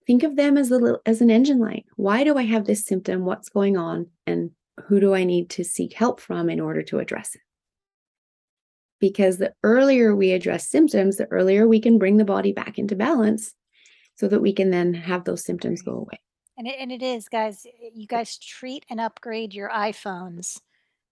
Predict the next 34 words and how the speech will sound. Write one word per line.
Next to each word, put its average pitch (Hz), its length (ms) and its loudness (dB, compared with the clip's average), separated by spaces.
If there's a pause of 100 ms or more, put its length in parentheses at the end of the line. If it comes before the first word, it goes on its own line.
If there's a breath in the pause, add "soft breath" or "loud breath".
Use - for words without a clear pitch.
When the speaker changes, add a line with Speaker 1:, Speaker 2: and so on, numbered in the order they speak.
(460)
Speaker 2:
so - 380 -4
much 196 300 -4
more 185 440 -8
than 165 180 -12
you, 175 460 -12 (100)
you 226 100 -8
know, 196 160 -4
this, 220 220 -4
this 285 320 0
is 277 140 -2
the 240 140 4
greatest, 226 480 2
uh, 208 320 -2
you 240 180 -6
know, 202 220 0
I 196 120 -6
had 196 160 -4
heard 247 240 -2
it 226 100 -10
first 220 320 -6
from 208 160 -6
Sadhguru. 208 800 -2
I 196 80 -2
don't 196 120 -6
know 202 120 -8
if 190 100 -10
anybody's 196 380 -6
familiar 208 420 -4
with 208 220 -6
that, 202 240 0 (720 loud breath)
uh, 196 180 2
mystic 214 540 -2
that, 208 160 -4 (300)
that 214 160 -10